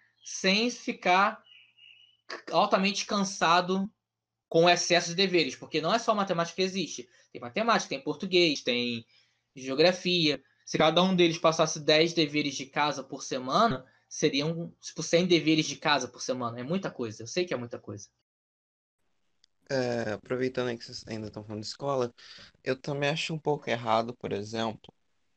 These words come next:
Speaker 2: na escola a gente tem várias matérias, né? E, tipo, você tem que passar em todas. Você não pode ficar abaixo da média em nenhuma. E às vezes você não é bom mesmo naquela área. Só que você é bom em outra, sabe? Por exemplo,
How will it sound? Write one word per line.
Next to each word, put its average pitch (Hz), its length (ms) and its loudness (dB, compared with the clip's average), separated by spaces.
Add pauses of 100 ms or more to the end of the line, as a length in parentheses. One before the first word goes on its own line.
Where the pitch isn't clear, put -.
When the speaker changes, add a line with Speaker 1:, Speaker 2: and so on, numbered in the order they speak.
(360)
Speaker 2:
na 117 120 -2
escola 113 340 0
a - 20 0
gente 120 220 -8
tem 117 100 -4
várias 107 280 -2
matérias, 120 460 -6
né? 104 160 -8 (600)
E, 123 100 -6
tipo, 120 400 -6
você 120 240 -6
tem 135 120 -6
que - 60 -20
passar 123 340 0
em 123 80 -2
todas. 104 580 -2
Você - 120 -8
não 117 120 -6
pode 117 240 -4
ficar - 340 -4 (100)
abaixo 110 280 -4
da 110 80 -2
média 104 200 -4
em 110 40 -8
nenhuma. 117 420 -4
E 95 100 -2
às 107 80 -8
vezes 120 340 -4
você 151 220 -6
não 147 160 0
é 160 60 -4
bom 170 360 0
mesmo 143 340 2
naquela 113 420 0
área. 123 220 -8 (380)
Só 170 140 4
que 170 80 -6
você 196 100 0
é - 20 2
bom 190 200 2
em 220 100 4
outra, 214 320 4
sabe? 139 220 -4
Por 151 80 -4
exemplo, 151 320 -4